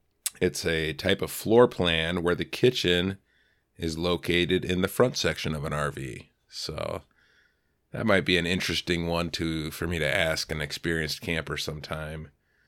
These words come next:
um, you know, why they chose a front galley versus, I'm guessing the opposite would be a rear galley. I suppose there'd be advantages to both, but, uh, that's what a front galley is. All right, last one. Let's make it a good one here.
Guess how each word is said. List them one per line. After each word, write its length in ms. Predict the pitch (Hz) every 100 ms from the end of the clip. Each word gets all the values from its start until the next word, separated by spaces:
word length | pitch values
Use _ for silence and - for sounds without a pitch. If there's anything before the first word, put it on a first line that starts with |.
| _ _ -
um, 220 | 85 82
you 80 | 80
know, 160 | 78 78
why 240 | 80 85
they 160 | 80 80
chose 520 | - 82 85 87 71
a 500 | 76 76 76 71 - _ _ _ _ _
front 380 | - 101 104 87
galley 400 | 80 80 82 85
versus, 580 | 80 82 - 78 78 78
I'm 140 | 80
guessing 400 | 80 80 - 80
the 80 | 80
opposite 420 | 82 - - 76
would 80 | 78
be 140 | 82
a 80 | 82
rear 260 | 87 104 85
galley. 540 | 78 78 80 82 107 - - - _ _ _ _ -
I 120 | 85
suppose 400 | - 82 85 78
there'd 180 | 82 73
be 140 | 80
advantages 580 | 78 82 82 80 82 -
to 120 | -
both, 360 | 90 85 - -
but, 380 | 80 71 _ 78
uh, 440 | 78 78 80 78 78 - -
that's 440 | 78 85 87 - -
what 140 | 87
a 60 | 80
front 240 | - 78
galley 340 | 78 78 78 76
is. 220 | 76 92
All 100 | 104
right, 180 | 87 87
last 320 | 127 117 -
one. 160 | 80
Let's 180 | 95 92
make 140 | 107 92
it 80 |
a 60 | 85
good 240 | 73 78
one 220 | 71 73 71
here. 480 | 80 73 71 -